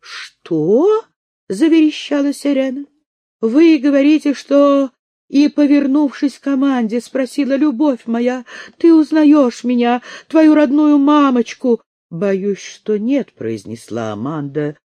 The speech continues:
успокаивающим тоном, каким обращаются к расплакавшемуся ребенку.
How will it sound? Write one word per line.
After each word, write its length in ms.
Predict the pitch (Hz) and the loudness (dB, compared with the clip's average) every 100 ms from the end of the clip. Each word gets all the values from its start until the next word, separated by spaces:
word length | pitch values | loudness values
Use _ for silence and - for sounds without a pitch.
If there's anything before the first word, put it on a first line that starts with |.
| _ | _
успокаивающим 1160 | 151 147 - 139 - 127 123 123 123 - 143 147 | -12 -12 -8 -8 -6 -6 -4 -4 -8 -10 -14 -12
тоном, 500 | - 208 131 98 98 | -4 -4 -4 -8 -10
каким 380 | 120 110 131 - _ _ | -12 -8 -8 -10 _ _
обращаются 1040 | 151 151 139 - - 147 143 - - 139 - - _ | -4 -2 -2 -4 -2 0 0 -4 -4 -4 -4 -14 _
к 60 | 180 | -4
расплакавшемуся 1000 | 160 - 160 156 143 147 - 165 - 185 | -4 -4 -4 -4 -4 -10 -10 -10 -6 -6
ребенку. 680 | 208 175 135 101 - 117 | -4 -4 -6 -6 -8 -8